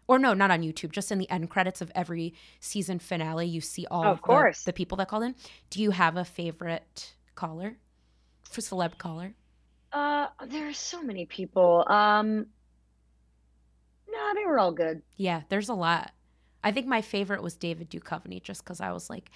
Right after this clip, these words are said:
Speaker 1: I mean, m-, mostly I was like, how, like, w-, how did they do this? Because at one point,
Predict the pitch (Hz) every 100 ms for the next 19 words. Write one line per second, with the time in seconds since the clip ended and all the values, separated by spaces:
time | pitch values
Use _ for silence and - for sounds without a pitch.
0 | - - 262 285 247 240 247 381 403 370
1 | 294 247 247 - - - _ _ _ -
2 | - 262 294 - 220 214 185 240 - 240
3 | 269 214 220 208 160 - 196 196 - -
4 | - - 226 226 214 208 240 320 370 226
5 | 208